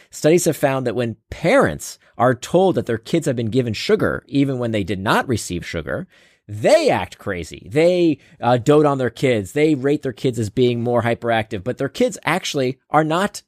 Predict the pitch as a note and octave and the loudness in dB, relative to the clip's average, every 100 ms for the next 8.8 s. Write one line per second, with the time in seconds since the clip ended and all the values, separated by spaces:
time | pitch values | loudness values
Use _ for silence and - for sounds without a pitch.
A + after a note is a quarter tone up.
0 | _ D#3+ F3 F3+ E3 E3+ A3 G3 D3+ D#3+ | _ 2 2 2 0 0 0 0 0 0
1 | E3 F#3 E3 - G3 A#3 A#3+ A#3+ A3+ A#3 | 2 0 0 -2 2 2 2 -2 -2 -2
2 | A#3 - D4 G#3 - E3+ - _ A3+ - | -2 0 2 0 -2 -2 -4 _ -6 -4
3 | - F#3+ - - C#4+ E3+ F3 G3 G#3 E3+ | -8 -8 -10 -16 -18 -4 0 2 2 0
4 | D#3 - B2+ A#2 C#3 B2+ A#2+ G#2 G2+ G#2+ | 0 2 -2 2 2 4 2 0 0 -2
5 | D#3 F3 - - - - D3+ F3 A#3 - | 0 -2 -2 -16 -8 0 2 4 0 -2
6 | - D#3+ C3+ - - A2 - - - C3 | -2 -2 -2 -2 -2 -2 -2 -14 -6 -4
7 | D#3 - A#2+ A#2 - F2+ D#2 _ _ _ | -4 -4 0 0 0 -4 -4 _ _ _
8 | A#2+ G#2+ - B2 A2+ G2 E2+ | -4 -4 -2 -2 0 -2 -2